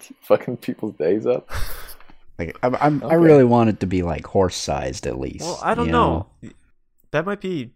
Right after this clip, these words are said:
Speaker 3: that might be dangerous. Now that I think about it, geese have hollow bones.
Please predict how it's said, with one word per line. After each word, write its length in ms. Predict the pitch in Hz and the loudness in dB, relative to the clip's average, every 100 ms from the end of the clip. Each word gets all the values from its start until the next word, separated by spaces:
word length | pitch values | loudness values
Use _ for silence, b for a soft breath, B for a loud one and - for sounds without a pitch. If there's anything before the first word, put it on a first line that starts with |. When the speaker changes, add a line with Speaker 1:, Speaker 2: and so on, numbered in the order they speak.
| - | -8
Speaker 3:
that 100 | 135 | -6
might 160 | 156 | -6
be 100 | 151 | -6
dangerous. 440 | 135 135 135 117 - | -6 -6 -6 -8 -6
Now 100 | 131 | -6
that 60 | 123 | -6
I 20 | |
think 160 | 107 | -12
about 240 | 110 110 120 | -8 -6 -6
it, 280 | 110 - - | -8 -14 -8
geese 240 | 135 135 | -8 -4
have 140 | 131 | -8
hollow 280 | - 131 127 | -4 -4 -4
bones. 720 | 120 123 120 113 110 110 - | -4 -4 -4 -6 -8 -12 -20